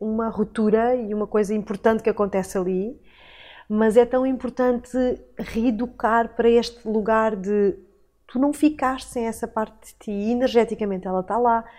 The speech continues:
a energia tá lá e, e nós somos essa fonte infinita de fer-, de fertilidade, não é? E damos, hum, vida aos nossos sonhos, aos nossos projetos, aos nossos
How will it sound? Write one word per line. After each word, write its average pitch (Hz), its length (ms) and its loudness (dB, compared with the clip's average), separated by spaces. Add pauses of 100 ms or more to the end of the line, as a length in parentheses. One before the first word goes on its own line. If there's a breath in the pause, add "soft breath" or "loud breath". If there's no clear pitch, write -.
(180 loud breath)
a 208 80 2
energia 202 540 0
tá 226 160 -2
lá 226 260 0
e, 226 160 -2 (200)
e 226 100 0
nós 269 420 0
somos 277 480 0
essa 254 460 0 (180 loud breath)
fonte 254 800 4 (360 soft breath)
infinita 208 540 0
de 190 160 -8
fer-, - 180 -16 (100)
de - 80 -20
fertilidade, 180 640 -2
não 180 80 -2
é? 190 80 0
E 202 40 0
damos, 214 400 -2 (440 soft breath)
hum, 196 520 0
vida 214 540 0
aos 208 240 -4
nossos 208 260 -6
sonhos, 208 400 -2
aos 185 140 -2
nossos 190 240 -6
projetos, 190 720 -2
aos 175 180 -6
nossos 185 680 -8